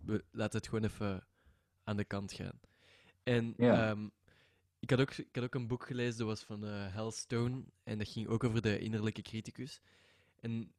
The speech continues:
Speaker 1: er zijn dus ook zo'n paar stappen die je kunt volgen, zo, om die innerlijke cri-, criticus eigenlijk mee leren om te gaan. En zij hebben zo die, die
Speaker 2: Mhm.
Speaker 1: zes stappen, zo, en ik ga een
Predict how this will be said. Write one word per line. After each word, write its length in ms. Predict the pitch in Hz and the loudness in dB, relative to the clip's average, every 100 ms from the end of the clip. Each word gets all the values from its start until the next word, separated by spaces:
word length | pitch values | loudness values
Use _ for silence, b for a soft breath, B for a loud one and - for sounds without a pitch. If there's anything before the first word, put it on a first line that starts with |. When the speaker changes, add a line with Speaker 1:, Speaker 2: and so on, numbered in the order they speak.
| 117 | -4
Speaker 1:
er 120 | 120 | 0
zijn 140 | 120 113 | 2 4
dus 80 | 123 | 4
ook 80 | |
zo'n 220 | - 139 107 | 4 2 4
paar 180 | 113 120 | 2 2
stappen 420 | - 117 - 120 | 0 0 2 0
die 80 | 104 | 0
je 80 | |
kunt 220 | 98 107 101 | 0 -2 -2
volgen, 340 | 104 107 107 | 0 0 0
zo, 160 | 104 98 | 0 0
om 260 | 101 104 | -2 -2
die 420 | 101 101 101 101 - | -2 0 0 -2 -4
innerlijke 420 | 120 110 113 - | -2 0 -2 -4
cri-, 280 | 107 - - | -8 -10 -14
criticus 460 | - 120 - 127 113 | -4 -4 0 0 2
eigenlijk 220 | 104 - 113 101 | 2 2 2 4
mee 80 | |
leren 220 | 110 101 101 | 4 2 -2
om 140 | 113 | -4
te 120 | 113 | 0
gaan. 260 | 98 92 - b b b b b | 0 0 -6 b b b b b
En 120 | 117 | 0
zij 100 | 117 | 2
hebben 160 | 139 160 | 4 4
zo 60 | |
die, 260 | 139 117 95 | 4 4 4
die 140 | 110 | 2
Speaker 2:
Mhm. 80 | 104 | 0
Speaker 1:
zes 200 | 95 117 | 0 -2
stappen, 340 | - 117 - 110 | 0 0 0 0
zo, 80 | |
en 80 | 104 | 0
ik 100 | 104 | 0
ga 100 | 117 | -2
een 80 | 98 | -2